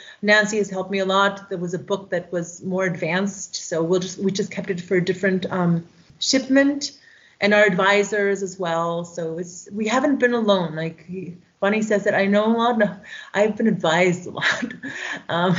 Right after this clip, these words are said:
there've been many people that have helped us, and I, I really, really thankful to y'all, to what you do, and, well, to the whole community, because I'm sure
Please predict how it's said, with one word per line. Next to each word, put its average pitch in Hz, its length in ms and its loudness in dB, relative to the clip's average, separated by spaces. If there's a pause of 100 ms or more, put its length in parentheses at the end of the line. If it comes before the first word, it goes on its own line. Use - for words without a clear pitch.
(120)
there've 180 160 4
been 196 160 2
many 220 200 6
people 202 340 0
that 196 100 6
have 190 160 0
helped 165 400 -4
us, 160 380 -8 (500)
and 165 640 -4 (760)
I, 165 480 0
I 170 60 0
really, 185 300 6
really 180 320 4
thankful 180 420 -2
to 190 140 -4
y'all, 185 300 4
to - 160 -10
what 180 180 -8
you 185 80 -2
do, 233 400 0
and, 180 240 2
well, 165 160 -2
to 170 140 -4
the 170 60 2
whole 214 180 6
community, 220 560 4
because 170 280 -4
I'm 180 140 0
sure 196 340 0